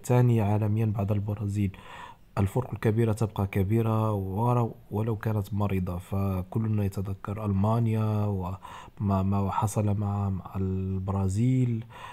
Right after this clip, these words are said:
آه، كذلك، آه، خصوصًا ألمانيا، ألمانيا كان، كنا نشهد معها،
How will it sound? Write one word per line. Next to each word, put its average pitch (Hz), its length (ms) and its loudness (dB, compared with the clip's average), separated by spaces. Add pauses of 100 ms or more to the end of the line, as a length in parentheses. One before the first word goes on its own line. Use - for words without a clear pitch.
(200)
آه، 95 160 2
كذلك، 113 580 2
آه، 101 680 0
خصوصًا 127 540 0
ألمانيا، 120 380 4
ألمانيا 123 440 2 (300)
كان، 123 240 0
كنا 120 220 2
نشهد 123 300 2
معها، 113 560 0